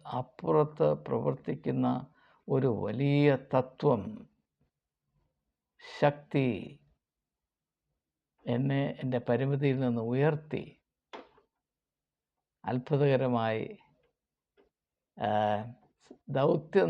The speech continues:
നിർവഹണത്തിന് എന്നെ സഹായിച്ചു കൊണ്ടേയിരിക്കുന്നു എന്നത് തന്നെയാണ്. അത് കേൾക്കുമ്പോൾ ചിലർക്ക് വിമ്മിഷ്ടം തോന്നും.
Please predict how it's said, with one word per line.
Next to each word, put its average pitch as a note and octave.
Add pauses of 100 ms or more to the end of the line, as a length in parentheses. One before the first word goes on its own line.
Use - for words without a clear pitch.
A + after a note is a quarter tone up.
നിർവഹണത്തിന് A#2 (160)
എന്നെ A2+
സഹായിച്ചു B2+
കൊണ്ടേയിരിക്കുന്നു A2+
എന്നത് A2
തന്നെയാണ്. B2+ (800)
അത് B2
കേൾക്കുമ്പോൾ C3
ചിലർക്ക് A#2+
വിമ്മിഷ്ടം A#2+
തോന്നും. B2